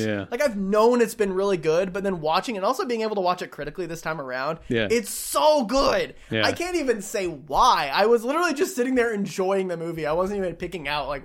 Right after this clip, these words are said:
Speaker 2: I was just
Speaker 1: Mm-hmm.
Speaker 2: like, "This is just such a great <laughs> movie."
Speaker 1: Yeah.
Speaker 2: Um, so we're about to continue that, um, but that's
Speaker 1: Mm-hmm.
Speaker 2: where we are. We just finished Avengers. Uh, we started watching Sherlock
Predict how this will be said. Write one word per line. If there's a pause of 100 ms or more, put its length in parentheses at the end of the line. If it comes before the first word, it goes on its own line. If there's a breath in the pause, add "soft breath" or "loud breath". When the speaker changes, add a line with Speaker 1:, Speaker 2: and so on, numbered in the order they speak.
Speaker 2:
I
was
just
Speaker 1:
Mm-hmm.
Speaker 2:
like,
"This
is
just
such
a
great
<laughs>
movie." (200)
Speaker 1:
Yeah. (240 loud breath)
Speaker 2:
Um, (800)
so
we're
about
to
continue
that,
um,
but
that's
Speaker 1:
Mm-hmm.
Speaker 2:
where
we
are.
We
just (140)
finished
Avengers. (400 soft breath)
Uh, (460)
we
started
watching
Sherlock